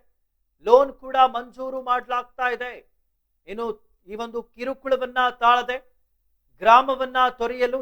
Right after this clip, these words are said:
ನೀರ್ಮಾನ್ವಿ ಗ್ರಾಮಸ್ಥರು ಮುಂದಾಗಿರುವಂತದ್ದು. ಕಿರುಕುಳ ತಪ್ಪಿಸುವಂತೆ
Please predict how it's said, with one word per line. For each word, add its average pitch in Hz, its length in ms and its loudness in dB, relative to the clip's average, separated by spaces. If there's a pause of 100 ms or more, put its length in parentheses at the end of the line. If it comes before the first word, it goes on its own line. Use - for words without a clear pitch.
ನೀರ್ಮಾನ್ವಿ 254 600 -2 (100)
ಗ್ರಾಮಸ್ಥರು 240 580 0 (540)
ಮುಂದಾಗಿರುವಂತದ್ದು. 247 1080 2 (680)
ಕಿರುಕುಳ 240 360 -8 (220)
ತಪ್ಪಿಸುವಂತೆ 240 680 -6